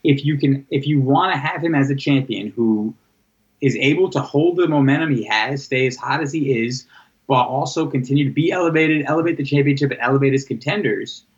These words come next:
I think you need him to actually defend the title against a lot of defenders on SmackDown. So, for example, as much as I'd love to see Kofi and Shelton feud,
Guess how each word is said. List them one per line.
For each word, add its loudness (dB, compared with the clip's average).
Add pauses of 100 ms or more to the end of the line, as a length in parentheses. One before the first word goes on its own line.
(320)
I 0
think -6
you -2
need -4
him -2
to -4
actually -2
defend -2
the 0
title -4
against -4
a -6
lot -2
of -4
defenders 0 (300)
on 0
SmackDown. -4 (260)
So, -2
for 0
example, 0
as -2
much 0
as -4
I'd 0
love 0
to -10
see -6
Kofi 0
and -2
Shelton -2
feud, -2